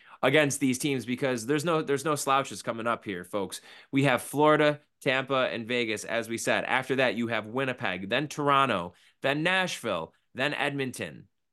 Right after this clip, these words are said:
This is a, this is a pretty serious stretch we have coming up against really good teams, and it's gonna be a real test to show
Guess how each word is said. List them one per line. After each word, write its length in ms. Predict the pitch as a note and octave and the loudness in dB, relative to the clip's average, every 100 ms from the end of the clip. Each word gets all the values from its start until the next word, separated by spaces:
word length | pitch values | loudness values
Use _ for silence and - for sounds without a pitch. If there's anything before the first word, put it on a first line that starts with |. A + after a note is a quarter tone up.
| _ _ _ _ _ _ _ D#3+ F#2+ _ - | _ _ _ _ _ _ _ -16 -16 _ -4
This 200 | E3 F#3+ | -2 0
is 140 | E3+ | 4
a, 300 | F3+ D3+ C#3 | 8 8 6
this 160 | D#3+ E3+ | 4 0
is 100 | E3 | -2
a 60 | |
pretty 500 | E3 - - G3 G3 | -4 -14 -4 -2 0
serious 460 | - E3+ F3 E3 D3 | -2 0 2 2 0
stretch 260 | D#3+ D3+ | -2 -2
we 80 | C#3 | -2
have 120 | B2 | -4
coming 220 | - B2+ B2+ | -4 -4 -4
up 140 | B2+ | -2
against 240 | A#2 A2+ | -4 -6
really 320 | G#2 A#2+ C#3 C3 | -4 -2 2 2
good 260 | C3+ B2+ | 2 0
teams, 300 | - B2 B2 | -2 -4 -2
and 80 | G#2+ | -2
it's 100 | G#2 | -2
gonna 160 | B2+ A#2 | -2 0
be 140 | A#2 | 2
a 60 | G#2+ | 2
real 280 | A2 C#3+ | 4 4
test 460 | C#3 C#3 D#3+ - - | 4 2 0 0 -8
to 80 | A#2 | -6
show 400 | - D#3 C#3 | 2 4 4